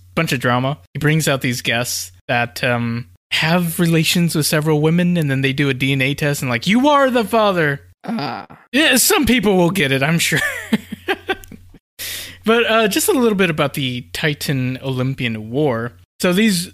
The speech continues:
Speaker 1: this war took place in, in, uh, let's see if I can say this right. Thiassi? Thess-, Thessaly? Thessaly. God, I don't know if I'm saying
Speaker 2: Uh, who, who we talking about?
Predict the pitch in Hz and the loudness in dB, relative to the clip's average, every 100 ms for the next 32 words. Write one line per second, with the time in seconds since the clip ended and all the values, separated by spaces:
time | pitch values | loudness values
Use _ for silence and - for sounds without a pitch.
0 | - 170 202 185 170 190 196 190 180 170 | -10 -2 0 2 2 4 6 4 2 -4
1 | - 170 156 165 - 127 135 123 123 123 | -2 0 2 0 -4 -2 0 0 -4 -4
2 | 127 120 117 - - - 160 - 160 175 | -4 -4 -6 -10 -14 -8 -8 -8 -6 -2
3 | 165 175 143 127 117 123 117 - 113 101 | 0 0 0 -2 -2 -4 -4 -6 -8 -10
4 | - 147 143 143 180 - 254 277 320 - | -2 2 4 4 2 2 2 2 2 -6
5 | _ - 147 - - - - - 156 - | _ -6 -4 -2 -2 -4 -12 -6 -4 0
6 | - 147 196 277 330 - - 147 - 190 | 0 2 2 2 -2 -10 -6 -2 0 2
7 | 151 110 123 - - 127 113 110 104 107 | 0 -4 -10 -14 -6 -4 -4 -6 -8 -10
8 | 107 113 - - - 160 139 - 147 151 | -12 -14 -16 -16 -4 -2 -2 -4 -10 -6
9 | 160 170 190 254 247 269 254 269 262 277 | -2 0 0 0 0 -2 0 0 0 -2
10 | 277 | -6